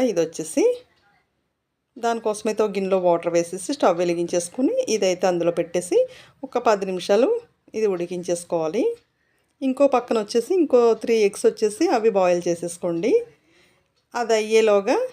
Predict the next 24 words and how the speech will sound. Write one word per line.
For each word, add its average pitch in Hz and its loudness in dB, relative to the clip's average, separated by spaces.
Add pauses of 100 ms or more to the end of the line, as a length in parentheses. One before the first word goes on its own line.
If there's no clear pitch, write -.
(160)
ఇక్కడ 233 -2
ఉల్లిపాయ, 214 2
టమాటా, 196 2
క్యాప్సికమ్ 196 0
ఇలా 180 0
కట్ 180 -2
చేసుకుని 185 -6
పెట్టుకోండి. 180 -4 (2250)
ఇంకా 233 -4
దాని 214 -4
తర్వాత 202 2
వచ్చేసి 202 -2
ఇంక 262 4
ఎగ్స్ 180 -4
అయితే 190 0
ఇంక 226 0
ఇక్కడ 220 -2
రెండు 196 0
బాయిల్ 196 4
అయిపోయినాయి 190 -2
కదా. 175 0 (540)
ఇప్పుడు - -14
స్టవ్ 185 -2
ఆపేసుకుని 190 -2